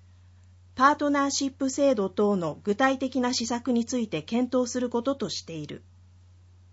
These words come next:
これらを踏まえ、今後も国や他自治体の動向を注視し、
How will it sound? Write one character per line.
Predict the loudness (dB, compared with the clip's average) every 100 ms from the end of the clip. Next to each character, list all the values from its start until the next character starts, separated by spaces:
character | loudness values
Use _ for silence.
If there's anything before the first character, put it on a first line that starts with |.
| -20 -20 -20 -20 0
こ | 6
れ | 8
ら | 8 4
を |
踏 | 2 0
ま | 2 0
え、 | -2 -8 -20 -20 -2
今 | 4 6
後 | 6 4
も | 4 0 -6 -20 -2
国 | 4 4
や | 6 2 0
他 | 0 0
自 | 0
治 | -4 2
体 | 4 6
の | 4
動 | 6 4 6
向 | 4 4
を | 2
注 | 0 -2
視 | 0 -4
し、 | -6 -8 -10